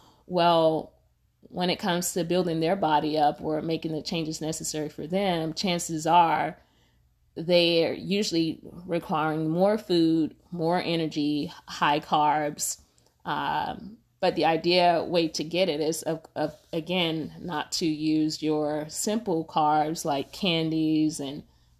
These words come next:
you know, refined rice and white sugar and all those different things, but you use the more complex, um, carbs, such as your, um, potatoes and,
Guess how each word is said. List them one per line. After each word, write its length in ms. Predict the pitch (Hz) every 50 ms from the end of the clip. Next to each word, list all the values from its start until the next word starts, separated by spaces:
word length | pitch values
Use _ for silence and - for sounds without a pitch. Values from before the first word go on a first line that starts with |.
| _ -
you 140 | 190 180 165
know, 140 | 156 151
refined 580 | 151 156 160 165 180 - 180 165 160 151 156 -
rice 480 | 170 175 156 151 151 147 156 160 - -
and 120 | - -
white 200 | - 151 147 -
sugar 340 | - - 156 151 156 156 147
and 140 | 147 156 160
all 160 | 160 151 156
those 220 | 165 160 160 -
different 260 | 156 160 156 160 -
things, 260 | - 170 156 156 160 -
but 360 | - 156 160 160 - - -
you 120 | - 208 208
use 340 | 175 165 165 165 165 165
the 80 | - 165
more 360 | 160 151 147 147 156 175 185 -
complex, 760 | - - - 254 254 269 277 - 170 143 - - - - - - _ _ _ _ _ _ _ _ _ -
um, 340 | 170 151 135 151 - -
carbs, 540 | 165 - - 185 156 151 147 143 151 - -
such 260 | - - 143 147 -
as 240 | 156 156 151 151 156
your, 480 | 156 156 147 151 147 151 156 151 156 - - - - - - - - - - _ _ _ _ _ _ _ _ _ _ - - - - - _ - - -
um, 580 | 156 165 160 160 160 160 143 147 139 139 147 151 165 - - - - - _ _ _ _ -
potatoes 1200 | 190 - - - 196 190 190 180 180 175 170 170 170 170 165 165 160 160 165 - - - 190 - _ _ _ _ _ _ _ _ -
and, 800 | 160 160 156 156 151 156 156 156 156 156 156 156 156 151 151 156